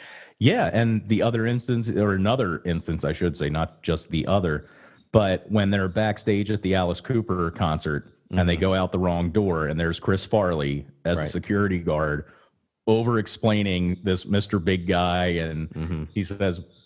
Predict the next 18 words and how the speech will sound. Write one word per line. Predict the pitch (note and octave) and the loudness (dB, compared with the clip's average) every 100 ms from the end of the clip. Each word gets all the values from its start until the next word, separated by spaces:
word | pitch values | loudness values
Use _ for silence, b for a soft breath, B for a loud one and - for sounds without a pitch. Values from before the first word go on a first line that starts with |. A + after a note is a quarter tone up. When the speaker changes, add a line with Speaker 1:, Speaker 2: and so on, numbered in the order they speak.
| - | 0
Speaker 1:
"Oh, | E3 C#3+ | 0 2
he | G#2+ | 0
drives | - E3+ F#3 | 0 0 2
everywhere, | D3 C3+ A2+ F2+ D#2+ | 2 2 2 2 2
hates | C#3 - | 0 0
to | G2 | -4
fly. | - D#2 - | -2 -6 -4
He's | - | -2
going | B2+ C3+ G2+ | 0 2 2
to | |
this | F#2+ E3+ - | 0 0 0
town, | E3+ F3 | 0 2
and | C#3 | 0
he's | F2 | -2
coming | - E2+ D2 | -2 -4 -2
back | C#3+ - | -2 0
through | F3 D#3+ | 0 0
Chicago | B2+ - C#3+ D3 C#3+ C#3+ | -2 -2 0 2 0 0